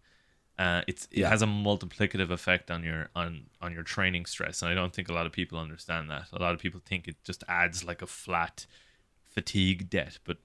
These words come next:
Speaker 1: no, not at all. You know, if you're out drinking a
Speaker 2: Yeah.
Speaker 1: lot and, and or dealing with, you know, uh, a little bit of a sniffle or s-,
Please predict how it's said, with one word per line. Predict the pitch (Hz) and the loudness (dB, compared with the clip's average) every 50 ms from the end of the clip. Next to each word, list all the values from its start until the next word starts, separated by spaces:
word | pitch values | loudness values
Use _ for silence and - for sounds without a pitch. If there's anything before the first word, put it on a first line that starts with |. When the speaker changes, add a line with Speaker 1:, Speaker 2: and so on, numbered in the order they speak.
| - 98 | -6 -2
Speaker 1:
no, | 101 95 90 | 0 0 2
not | 90 87 87 | 2 2 2
at | 87 82 | 2 2
all. | 82 82 82 - - 85 - - | 2 2 2 0 -2 -6 -12 -12
You | - - | -8 -4
know, | 87 90 | -4 -2
if | 87 - | 0 2
you're | 95 95 95 | 4 4 6
out | 95 98 85 | 6 4 4
drinking | - 95 92 92 - 90 87 | 2 0 0 2 0 -2 0
a | 87 | 2
Speaker 2:
Yeah. | 87 87 | 4 4
Speaker 1:
lot | 85 87 87 87 87 82 - - | 4 4 4 2 2 0 -2 -2
and, | 87 90 92 95 92 87 - - | -2 0 0 0 -2 -4 -2 2
and | 92 95 98 104 107 | 4 4 6 6 4
or | - 101 104 101 98 | 6 6 8 8 8
dealing | 95 98 95 95 92 95 95 95 | 8 8 8 6 6 4 2 2
with, | 92 92 92 90 - - | 4 2 2 2 -2 -2
you | 92 95 92 | -2 0 2
know, | 90 87 87 87 87 85 - - - - _ _ _ _ - | 2 4 4 4 2 0 -2 -8 -18 -20 _ _ _ _ -6
uh, | 78 78 80 73 67 76 73 | -4 -2 -2 0 0 0 0
a | |
little | 90 98 101 95 95 | 2 4 4 4 4
bit | 92 98 95 | 6 6 6
of | 95 92 | 6 4
a | 92 | 4
sniffle | - - - 104 101 98 - - 101 98 95 | 2 2 2 2 2 2 2 2 4 4 4
or | 95 | 4
s-, | 90 - - | 4 2 -2